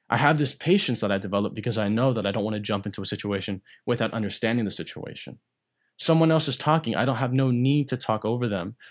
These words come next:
or to establish my point above theirs. Let 'em talk.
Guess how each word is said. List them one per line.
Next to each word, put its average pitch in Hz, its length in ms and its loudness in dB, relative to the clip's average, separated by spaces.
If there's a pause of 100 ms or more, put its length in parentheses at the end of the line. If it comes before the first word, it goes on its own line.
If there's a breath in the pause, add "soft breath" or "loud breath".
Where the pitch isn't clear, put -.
(120 loud breath)
or 131 140 2
to 123 360 0
establish 123 540 2
my 110 80 0
point 117 240 -2
above 107 240 0
theirs. 127 220 2
Let 110 120 -2
'em 127 120 -2
talk. - 400 -10